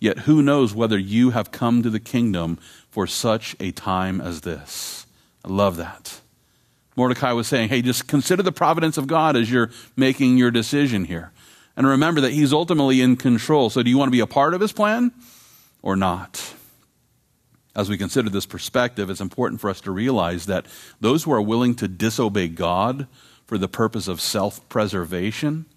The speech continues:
well, they oftentimes find themselves suffering the outcome of their own sinful decisions. At the same time, those who are willing to serve our Savior with the self-sacrificial love of the Lord,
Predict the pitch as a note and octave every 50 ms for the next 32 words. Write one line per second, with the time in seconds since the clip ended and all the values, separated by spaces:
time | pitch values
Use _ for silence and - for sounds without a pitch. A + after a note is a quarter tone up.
0 | _ _ _ _ _ _ _ _ _ _ - - G2 G#2 A2 A2 A#2 C#3 - B2
1 | A#2 - A#2+ A2 - - - G2 G#2 A#2 B2+ G#2+ G2 F#2 G#2+ F#2+ F#2+ G2 - -
2 | - A#2+ - B2 A2 F#2+ F#2 F2 F2+ A2+ C3 - - - G2+ F2+ G2 F#2+ F2 F#2+
3 | F2+ F2+ F#2+ G2 G2+ G2 F#2 - - - A#2 A2 G#2 - E2+ E2+ E2 F2+ E2+ -
4 | - G#2+ A2 G#2+ G2 E2+ D2+ D2 D#2+ - - - - - _ _ _ _ _ _
5 | _ _ _ _ _ _ _ _ _ _ _ - B2+ A2+ - - - C#3+ C#3+ E3+
6 | G3 F3+ - B2+ A#2 A#2+ B2 B2 B2+ C3+ A#2+ C3 A2+ A2 A#2+ B2 B2 A2+ G#2+ G2
7 | - - B2 C#3 D#3+ D3+ B2 G2+ G2 - - C3 C3+ D3 D3+ A#2 G2+ G2+ G2 G#2+
8 | - G2 - - C3+ B2 B2 B2 - - - - C#3 A#2+ B2+ - - G#2+ G#2 A#2+
9 | - - G#2 G#2 A#2 A#2+ A#2+ A2+ G2+ G2 G2+ G2+ G#2+ A#2+ C#3+ E3+ F#3 F#3